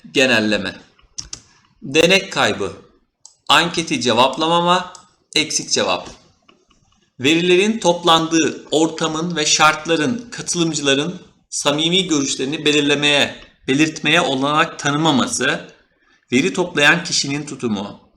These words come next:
ve cevaplanacak soru sayısının çok fazla olması, yönergelerin anlaşılır olmaması gibi yapısal sorunlara bağlı cevaplama motivasyonunun düşmesi,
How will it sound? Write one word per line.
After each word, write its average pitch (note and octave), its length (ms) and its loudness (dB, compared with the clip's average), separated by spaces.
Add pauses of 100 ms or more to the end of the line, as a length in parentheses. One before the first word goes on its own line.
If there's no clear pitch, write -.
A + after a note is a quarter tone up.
(400)
ve D3 140 -2
cevaplanacak E3 800 2
soru D#3+ 260 -2
sayısının E3 520 -2
çok F3+ 320 -2
fazla A#2+ 320 2
olması, G#2+ 680 -4 (560)
yönergelerin E3 640 2
anlaşılır D#3 540 0
olmaması D3 680 0
gibi A#2+ 760 -6
yapısal C#3+ 520 2
sorunlara D3 600 0
bağlı C#3 520 4
cevaplama D#3 600 2
motivasyonunun C#3 760 -2
düşmesi, C#3 760 -6